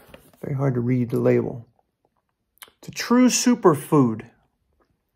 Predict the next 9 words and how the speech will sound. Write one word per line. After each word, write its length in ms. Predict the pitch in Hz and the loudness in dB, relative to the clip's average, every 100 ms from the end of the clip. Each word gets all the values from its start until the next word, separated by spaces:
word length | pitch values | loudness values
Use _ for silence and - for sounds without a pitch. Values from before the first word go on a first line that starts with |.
| _ _ _ _ _ _ _ _ _ _ _ _ _ _ _ _ _ _ _ _ _ _ - | _ _ _ _ _ _ _ _ _ _ _ _ _ _ _ _ _ _ _ _ _ _ -6
Cold 480 | - 214 240 185 - | 6 6 6 0 -8
pressed, 680 | - 185 127 110 - - - _ _ _ _ _ - _ _ _ _ - | 2 4 2 -2 -16 -20 -20 _ _ _ _ _ -20 _ _ _ _ -2
unrefined, 1300 | 196 220 226 226 - 170 170 - 165 135 120 120 156 - _ _ _ _ _ _ _ - | 2 4 4 0 0 -2 -2 2 2 2 0 -2 -4 -8 _ _ _ _ _ _ _ -14
kosher. 420 | - 208 - - _ _ _ _ _ _ _ _ _ _ - - _ _ - _ _ - - _ _ _ _ - | -6 -6 -8 -18 _ _ _ _ _ _ _ _ _ _ -20 -20 _ _ -20 _ _ -20 -20 _ _ _ _ -6
Contains 840 | 165 143 165 190 147 123 113 - - | -4 -2 2 2 2 -2 -8 -14 -4
omega 640 | 156 139 147 147 123 - - - _ _ | 0 2 4 4 2 -4 -8 -20 _ _
six 680 | - - - 247 - - - - | -20 -12 -2 -2 -2 -16 -14 0
L 240 | 170 147 | 2 2
A, 380 | - 147 214 | 2 -2 -4